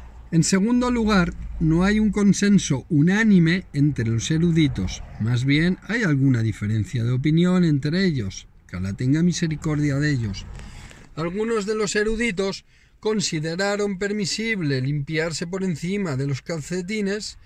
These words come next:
de cuero aun cuando no cubren los tobillos. Esto fue el punto de vista de Ibn Hazm y se narró también en el Awzai.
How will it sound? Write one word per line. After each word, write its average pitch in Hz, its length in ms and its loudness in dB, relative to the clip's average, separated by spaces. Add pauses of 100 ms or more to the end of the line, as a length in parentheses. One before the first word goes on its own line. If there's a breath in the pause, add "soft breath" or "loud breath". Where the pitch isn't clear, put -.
(300 soft breath)
de 202 160 -2
cuero 208 480 -2
aun 202 320 -2
cuando 120 360 -2
no 143 120 -2
cubren 180 380 -4
los 160 160 -4
tobillos. 160 640 -4 (460 loud breath)
Esto 143 320 -4
fue 190 220 -4
el 175 100 -4
punto 165 360 -4
de 175 120 -4
vista 190 400 -4
de 143 140 -2
Ibn 135 360 0
Hazm 180 400 -6 (540 soft breath)
y 240 100 -6
se 135 180 -2
narró 127 360 -2
también 170 460 -6
en 151 160 -4
el 147 180 -10
Awzai. 135 720 -2